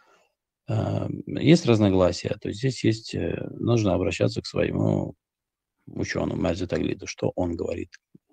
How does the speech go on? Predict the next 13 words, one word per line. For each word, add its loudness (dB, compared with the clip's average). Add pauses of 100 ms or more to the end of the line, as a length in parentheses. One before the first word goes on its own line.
(680)
каково 2
отношение. -6
Нужно 2 (120)
выбрать 4
своего 4
учёного 4
и 0
с-, -10
и -10
точки -2
зрения 0
своего -2
учёного -10